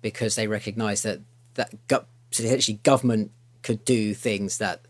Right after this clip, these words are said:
the market wasn't gonna do at a speed that it needed doing in an emergency. Uh, and so, uh, that al-, already we're seeing basically a,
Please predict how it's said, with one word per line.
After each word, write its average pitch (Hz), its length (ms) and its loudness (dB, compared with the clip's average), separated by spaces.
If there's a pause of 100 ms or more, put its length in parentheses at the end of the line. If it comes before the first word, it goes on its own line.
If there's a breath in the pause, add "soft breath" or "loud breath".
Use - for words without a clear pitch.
(160 soft breath)
the 113 60 -4
market 120 320 0
wasn't 120 240 0
gonna 107 140 -2
do 101 320 -2 (220 soft breath)
at 120 100 4
a 101 60 2
speed 117 540 4
that 104 120 -2
it 95 100 -4
needed 110 320 -2
doing 101 340 0
in 117 120 -4
an 101 140 -4
emergency. 104 840 -6 (400 loud breath)
Uh, 110 240 2 (180)
and 127 500 6 (640 soft breath)
so, - 540 8 (100)
uh, 160 200 6 (380)
that - 360 8
al-, 202 80 8 (100)
already 190 560 10
we're 143 200 10
seeing 143 680 6
basically 180 500 8
a, 135 140 6